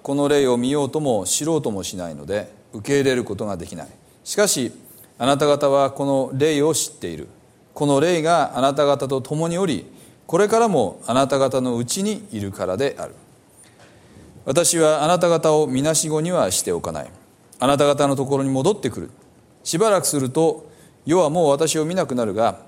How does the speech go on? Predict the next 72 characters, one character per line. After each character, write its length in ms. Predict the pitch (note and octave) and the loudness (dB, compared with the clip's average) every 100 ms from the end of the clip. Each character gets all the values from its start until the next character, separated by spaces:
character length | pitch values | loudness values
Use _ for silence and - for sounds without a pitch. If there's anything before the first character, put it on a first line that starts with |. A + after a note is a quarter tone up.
| - | -6
あ 80 | |
な 100 | A#2+ C3+ | -2 0
た 80 | |
方 240 | C3 B2+ C3+ | 2 2 2
は 120 | D#3+ | 0
私 360 | G2 G#2+ A2 D#3+ | -2 -4 -4 -4
を 80 | |
見 100 | C3+ | -4
る。 120 | E2+ - - _ _ _ _ | -8 -12 -20 _ _ _ _
私 380 | B2+ F3 F3 F3 | -2 0 2 2
が 200 | G3 G3 | 2 0
生 100 | F#3 | -2
き 100 | F#3+ | -6
て 180 | - D3 | -4 -4
い 100 | A2 | -2
る 120 | A#2+ | -2
の 100 | G#2 | -4
で、 340 | G#2 C3 F#2 - - | -2 0 -2 -6 -10
あ 80 | A2+ | -2
な 140 | C3 | -2
た 100 | C3 | 2
方 240 | C3+ C3 C#3 | 2 0 -2
も 240 | E3+ E3 - | -6 -8 -10
生 100 | A#2 | -10
き 140 | D3 | -6
る 100 | C#3 | -4
こ 140 | G#2+ A#2+ | -6 -6
と 80 | |
に 100 | D#3 | -6
な 100 | G2 | -6
る。 60 | D#2 - _ _ - - - _ - | -8 -12 _ _ -20 -20 -20 _ -2
か 80 | |
の 140 | D3+ C3 | 0 0
日 100 | A#2 | -2
に 80 | G2+ | -2
は、 360 | G#2 E3+ G3 - | -2 -2 -4 -10
私 340 | A#2+ D#3 D#3+ F3 | -4 -2 -2 -2
が 100 | D#3+ | -4
父 280 | - - | -6 -6
の 80 | E3+ | -4
う 80 | B2 | -4
ち 120 | A2+ | -6
に 160 | G2 F2 | -8 -6
お 120 | G2 | -8
り、 180 | F2 D2+ - - | -8 -12 -20 -14
あ 80 | B2 | -2
な 140 | C3+ | -2
た 100 | C3+ | 2
方 220 | C3 B2+ B2+ | 0 2 2
が 120 | A#2+ | 2
私 300 | B2+ D3 - | 0 -2 -6
の 160 | D#3+ | -6
う 80 | D#3 | -6
ち 160 | C3+ F3 | -6 -6
に 140 | E3+ | -4
お 120 | E3+ | -2
り、 160 | E3+ F3+ - - - _ | -2 -4 -10 -20 -20 _
私 320 | C3 F#3 G#3 A3+ | -2 0 2 2
も 180 | A3+ - | 0 2
あ 40 | |
な 160 | C3 B2 | 2 4
た 80 | |
方 200 | A#2+ A#2 | 2 0
の 220 | A2 G#2 - | -2 -6 -8
う 80 | A#2+ | -6
ち 220 | - F#3 | -4 -2
に 240 | G3+ - | -4 -4
い 40 | A#2+ | -6
る 80 | A#2+ | -4
こ 100 | A#2+ | -2
と 80 | |
が 180 | D#3 E2 | 0 -2